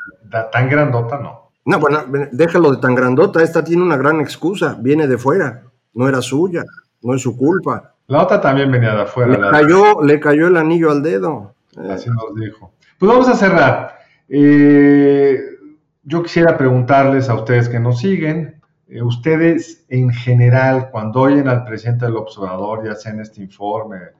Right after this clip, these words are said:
Speaker 1: o en una mañanera, ¿cuántos de ustedes le creen? ¿Cuántos de ustedes no le creen? Y Beata, ¿querrías cerrar tu impresión respecto a este día tan importante, al ser el Día del Presidente, el informe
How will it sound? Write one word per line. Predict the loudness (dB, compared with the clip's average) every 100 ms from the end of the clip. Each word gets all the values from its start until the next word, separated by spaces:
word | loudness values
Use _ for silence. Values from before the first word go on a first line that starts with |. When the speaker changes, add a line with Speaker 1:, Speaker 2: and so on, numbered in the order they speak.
| _ _
Speaker 1:
o | -14
en | -4
una | 0 0
mañanera, | -2 -8 -12 -10 -10
¿cuántos | -8 -10 -8 -8
de |
ustedes | -8 -8 -4 -2 -2 -6
le | -16 -14 -14
creen? | -10 -10 -10 -12 _ _ _ _ _
¿Cuántos | -10 -8 -8
de | -10
ustedes | -12 -10 -8 -8 -10 _ _ _
no | -8 -6
le | -6 -8
creen? | _ _ _
Y | -2
Beata, | 2 2 2 -2
¿querrías | -2 -2 0 0 -2 -6
cerrar | -4 -2 0 0 -2 -8
tu | -4
impresión | -4 -4 -10 -4 -2 -2
respecto | -4 -8 -12 -10 -10
a |
este | -8 -8 -8
día | -6 -6 -6
tan | -8 -10
importante, | -10 -16 -12 -12 -10 -10
al | -10
ser | -8
el | -8 -8
Día | -2 0
del | 0 -2
Presidente, | -10 -16 -10 -10 -10 -10 -8
el | -8
informe | -8 -12 -4 0 0 0 -4